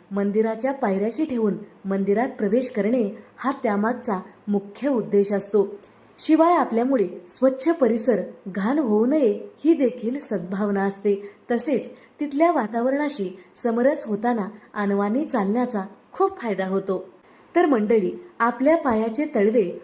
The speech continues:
अतिशय संवेदनशील असतात. संपूर्ण देहाचे ॲक्युपंक्चर पॉइंट्स पायाच्या तळव्यात असतात. अनवाणी चालण्यामुळे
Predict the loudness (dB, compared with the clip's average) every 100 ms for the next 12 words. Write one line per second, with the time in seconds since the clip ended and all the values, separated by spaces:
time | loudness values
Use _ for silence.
0 | -8 -6 -2 -2 0 0 0 0 0 0
1 | 0 -2 0 0 -2 -2 -4 -4 -10 -4
2 | 0 2 4 4 4 4 2 2 0 -2
3 | -4 -8 -2 2 2 2 0 0 -2 -2
4 | -8 -16 -2 0 0 -2 -8 -14 -4 0
5 | 0 0 -2 -4 0 0 2 0 -2 -4
6 | -6 -6 -10 _ -8 -4 0 0 0 -2
7 | -2 0 0 0